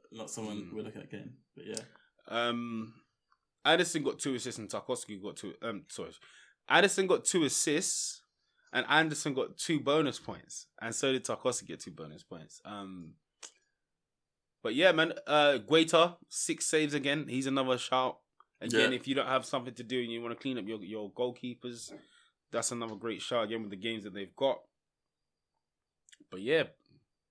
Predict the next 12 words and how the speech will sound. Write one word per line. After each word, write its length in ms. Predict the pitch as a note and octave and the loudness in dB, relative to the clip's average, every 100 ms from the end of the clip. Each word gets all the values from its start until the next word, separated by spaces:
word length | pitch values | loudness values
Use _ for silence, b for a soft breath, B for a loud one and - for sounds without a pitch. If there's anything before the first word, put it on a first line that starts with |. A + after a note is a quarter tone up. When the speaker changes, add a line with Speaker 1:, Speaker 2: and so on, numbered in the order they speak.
| _ _ _ _ | _ _ _ _
Speaker 2:
Ben 240 | - C#3+ D3+ | -2 0 2
Mee 340 | E3+ D#3 - _ _ _ _ _ _ _ _ _ _ _ _ _ _ - | 2 2 -2 _ _ _ _ _ _ _ _ _ _ _ _ _ _ -2
Speaker 1:
Yeah. 300 | A2 A#2+ - | 2 2 0
Speaker 2:
changes 360 | - C3 C3+ B2 | -2 -2 0 0
the 100 | B2 | 2
whole 160 | C3 C#3 | 2 2
Burnley 320 | C#3 C#3 C3 | 0 0 -2
d-, 160 | A#2 - - _ _ _ - | -4 -8 -12 _ _ _ -10
Speaker 1:
He 100 | A#2+ | 0
really 220 | A#2+ C#3 | 4 6
Speaker 2:
squad. 120 | B2+ B2 | 6 4
Speaker 1:
does. 240 | G2+ - | 4 -2